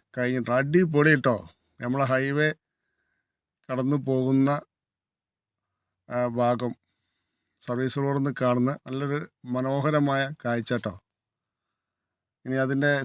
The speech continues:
ഫിനിഷിംഗ് വർക്കുകളൊക്കെ കഴിഞ്ഞാൽ നല്ല ഭംഗിയുണ്ടാവും. അതിൻ്റെ പെയിൻറ്റിങ്ങും കാര്യങ്ങളും അതേമാതിരി, ഏ, സ്ട്രീറ്റ് ലൈറ്റൊക്കെ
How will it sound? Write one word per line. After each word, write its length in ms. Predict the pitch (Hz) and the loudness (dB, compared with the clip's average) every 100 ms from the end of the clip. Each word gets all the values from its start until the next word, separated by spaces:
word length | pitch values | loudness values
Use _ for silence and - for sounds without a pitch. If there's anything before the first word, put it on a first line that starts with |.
| 139 | 0
ഫിനിഷിംഗ് 400 | 135 131 147 143 | 0 2 2 2
വർക്കുകളൊക്കെ 460 | 123 139 143 139 127 | 2 2 2 2 2
കഴിഞ്ഞാൽ 340 | 120 120 127 104 - _ - | 2 2 0 -2 -8 _ -10
നല്ല 120 | 123 131 123 | -6 -4 -2
ഭംഗിയുണ്ടാവും. 500 | 123 135 127 107 90 _ _ _ _ _ _ _ _ _ _ - | -2 0 -2 -4 -8 _ _ _ _ _ _ _ _ _ _ -12
അതിൻ്റെ 220 | 117 120 | -8 -4
പെയിൻറ്റിങ്ങും 420 | 123 120 131 139 131 | 0 0 2 0 0
കാര്യങ്ങളും 420 | 120 120 127 135 135 120 | 0 0 0 -2 -2 -2
അതേമാതിരി, 520 | 123 127 127 127 135 123 117 123 | 0 0 0 0 0 -2 -4 -6
ഏ, 40 | 120 117 - | -4 -4 -6
സ്ട്രീറ്റ് 400 | - 127 123 131 | -4 -4 -2 -2
ലൈറ്റൊക്കെ 380 | 135 135 131 | -2 0 -2